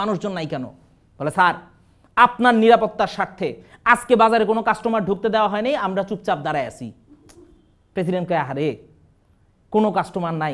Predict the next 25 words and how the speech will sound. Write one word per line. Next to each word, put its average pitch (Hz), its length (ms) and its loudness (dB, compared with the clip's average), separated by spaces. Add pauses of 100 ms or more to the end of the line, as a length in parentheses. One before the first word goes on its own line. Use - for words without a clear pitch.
খারাপ 165 180 -4
লাগতেছে 139 300 -12
তোমাদের 131 280 -10
জন্য, 113 180 -14 (320)
এক 185 160 -4
কাজ 247 180 8
করো, 165 140 0 (380)
আজকে 202 200 4
আমি 285 200 8
তোমাদের 262 280 2
কাস্টমার 185 380 -4
হব, 123 160 -12 (720)
তুমি 269 200 4
ওই 285 80 12
রানের 269 300 4
অংশ 262 180 0
থেকে 277 200 -2
আমার 269 200 -2
দুই 247 100 -2
কেজি 214 160 0
মাংস 208 260 -2
দাও।" 127 220 -6 (1200)
দোকানদার 175 340 -2
কয়, 147 160 -8
"সম্ভব 139 240 -10